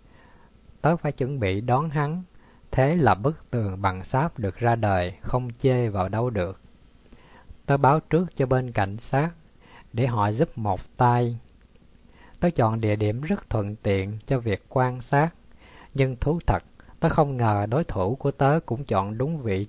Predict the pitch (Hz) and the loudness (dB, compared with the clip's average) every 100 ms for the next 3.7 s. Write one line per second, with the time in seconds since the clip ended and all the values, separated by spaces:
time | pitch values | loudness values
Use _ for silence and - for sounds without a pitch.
0 | - 139 127 156 147 - 131 147 143 123 | 0 2 2 2 0 0 -2 -2 2 2
1 | 117 120 - - - - - - - 165 | 2 -8 -14 -20 -20 -20 -20 -20 0 0
2 | - - 98 117 - 107 127 127 123 131 | 0 0 0 0 -4 -2 -2 0 0 0
3 | - 127 143 - 123 113 | 0 0 0 0 -2 -2